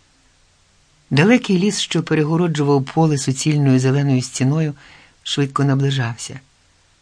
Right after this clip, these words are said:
Не видно в ньому ні галявин, ні найменших прогалин, куди могли б увірватися гунни.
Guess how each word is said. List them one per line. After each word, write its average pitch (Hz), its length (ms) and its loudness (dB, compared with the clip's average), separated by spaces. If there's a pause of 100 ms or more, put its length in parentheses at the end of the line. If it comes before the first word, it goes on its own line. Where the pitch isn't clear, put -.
(440)
Не 143 120 2
видно 151 260 2
в 147 40 2
ньому 143 280 2
ні 139 220 2
галявин, 143 560 -4 (680)
ні 135 100 4
найменших 147 580 0
прогалин, 131 680 -2 (800)
куди 143 240 0
могли 143 300 2
б 135 140 -4
увірватися 135 680 0
гунни. 127 480 -4